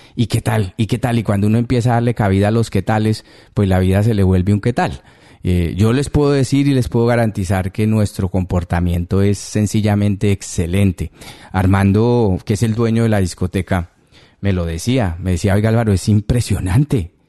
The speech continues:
Yo no había, no había tenido un público tan respetuoso, un público tan decente". Eso sí, somos exigentes, porque eso es verdad,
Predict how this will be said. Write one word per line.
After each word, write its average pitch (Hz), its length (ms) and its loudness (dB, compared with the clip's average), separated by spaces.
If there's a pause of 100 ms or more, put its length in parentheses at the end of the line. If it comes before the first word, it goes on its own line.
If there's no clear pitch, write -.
(380)
Yo 104 420 2
no 123 180 2
había, 120 200 0
no 113 140 2
había 113 200 0
tenido 127 340 2
un 127 100 2
público 123 600 0
tan 98 280 2
respetuoso, 98 920 0
un 120 100 2
público 120 460 0
tan 92 220 0
decente". 113 500 0
Eso 113 140 0
sí, 123 240 0
somos 95 380 -2
exigentes, 85 640 -4
porque 92 260 -4
eso 87 140 -6
es 87 80 -6
verdad, 95 380 -2